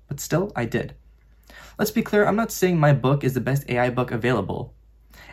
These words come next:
It's definitely not the most advanced or technical. It absolutely wasn't the first book about A I to hit the digital shelves of Amazon's marketplace.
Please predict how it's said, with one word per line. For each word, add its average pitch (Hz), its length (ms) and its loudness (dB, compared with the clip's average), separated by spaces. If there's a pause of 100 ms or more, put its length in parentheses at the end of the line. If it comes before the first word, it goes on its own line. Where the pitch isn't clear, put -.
It's 143 120 4
definitely 156 240 6
not 139 180 4
the 147 60 2
most 139 240 2
advanced 120 440 2
or 143 80 4
technical. 143 640 -2 (160)
It 135 80 2
absolutely 139 520 6
wasn't 156 360 4
the 123 60 2
first 123 320 -2
book - 160 -2
about 120 280 4
A 113 140 2
I 117 160 4
to 139 120 -8
hit 131 160 -4
the 127 40 0
digital 120 400 2
shelves 127 400 2
of - 160 -4
Amazon's 117 420 2
marketplace. - 680 -6